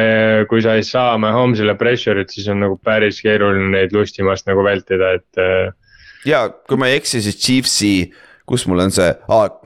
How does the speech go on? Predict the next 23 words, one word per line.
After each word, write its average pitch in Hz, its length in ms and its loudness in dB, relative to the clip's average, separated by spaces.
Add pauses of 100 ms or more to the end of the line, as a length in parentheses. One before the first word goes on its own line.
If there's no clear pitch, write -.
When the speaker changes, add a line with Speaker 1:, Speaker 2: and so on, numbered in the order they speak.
(120)
Speaker 2:
kakskümmend - 240 -4
kuus 139 240 0
säkki 123 320 -4
eelmise 98 260 -2
hooaja 98 240 4
peale 85 360 2 (180)
ja 95 160 2 (320)
see 120 140 -2
oli 104 60 0
kolmandaks 104 380 -2
kõige 98 200 2
vähem 95 260 -2 (240)
N 80 80 -2
F 82 140 -6
L-is, 73 360 -2
ehk - 120 0
siis 120 160 4
Speaker 1:
Mhm. 123 100 2
Speaker 2:
nagu 90 100 -4
see 110 120 0
on 98 100 -2
väga 98 320 0
hea 80 240 2